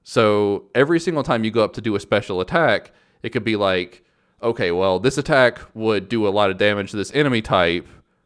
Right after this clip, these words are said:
but it would also put me in the red where I would take more damage. So this turn I'm going to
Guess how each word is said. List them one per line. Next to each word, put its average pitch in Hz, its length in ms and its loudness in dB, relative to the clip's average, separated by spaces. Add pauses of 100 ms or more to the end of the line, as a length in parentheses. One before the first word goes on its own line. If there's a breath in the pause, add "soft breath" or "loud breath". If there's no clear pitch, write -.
(180)
but 120 280 4
it 107 60 -4
would 104 140 -2
also 107 320 0
put 113 240 -4
me 101 160 -6
in 98 100 -6
the 87 100 -6
red 110 360 2
where 95 120 -2
I 95 40 0
would 92 140 -4
take - 220 -6
more 110 280 0
damage. 76 440 -6
So 90 200 -4
this 139 240 -2
turn 110 340 -2
I'm 101 160 -6
going 101 400 -4
to 90 500 -8